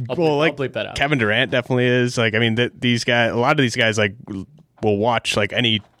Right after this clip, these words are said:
Speaker 2: any level of basketball,
Speaker 1: Right.
Speaker 2: like, at any time. So maybe I'm completely off base on that, but I just think it's gonna be sort of fascinating to see who are the favorites among the players and who are the guys that just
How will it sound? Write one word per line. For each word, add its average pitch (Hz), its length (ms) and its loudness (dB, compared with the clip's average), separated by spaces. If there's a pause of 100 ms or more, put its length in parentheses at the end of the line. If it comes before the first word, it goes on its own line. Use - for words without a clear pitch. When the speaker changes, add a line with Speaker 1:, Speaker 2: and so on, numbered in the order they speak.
Speaker 2:
any 110 200 2
level 104 340 0
of 92 60 -4
basketball, 98 480 0
Speaker 1:
Right. 95 80 -2
Speaker 2:
like, 95 140 -4
at 110 60 2
any 98 160 -2
time. 104 360 0
So 110 160 0
maybe 127 240 0
I'm 107 140 -2
completely 107 480 -2
off 95 180 0
base 139 240 0
on 123 100 2
that, 117 220 2
but 107 100 0
I 107 100 4
just - 300 -6 (580)
think 117 140 -2
it's 104 100 -2
gonna 110 140 0
be 104 160 0
sort 101 220 -2
of 92 60 -8
fascinating 101 680 0
to 98 80 -4
see 107 500 2 (560)
who 147 220 2
are 120 100 2
the 107 160 2
favorites 113 540 0
among 107 320 0
the 95 60 -4
players 101 600 0
and 101 140 0
who 110 260 2
are 101 300 2
the 101 100 -6
guys 95 340 -2
that 101 140 -6 (300)
just - 260 -2